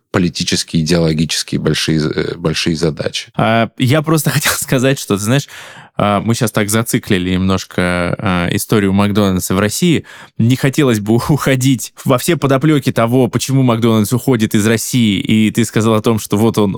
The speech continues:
Speaker 2: открытие Макдональдса было такими, м, окном в глобальный мир экономический.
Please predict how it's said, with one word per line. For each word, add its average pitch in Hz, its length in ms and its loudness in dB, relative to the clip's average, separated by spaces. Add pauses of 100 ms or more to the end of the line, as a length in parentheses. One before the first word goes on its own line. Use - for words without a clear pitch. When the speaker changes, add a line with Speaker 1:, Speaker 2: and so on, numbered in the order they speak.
(140)
Speaker 2:
открытие 123 680 0
Макдональдса 113 600 2
было 107 280 2
такими, 107 520 0 (460)
м, 98 360 2
окном 165 760 2
в 117 540 2
глобальный 127 680 2
мир 180 320 2
экономический. 113 920 0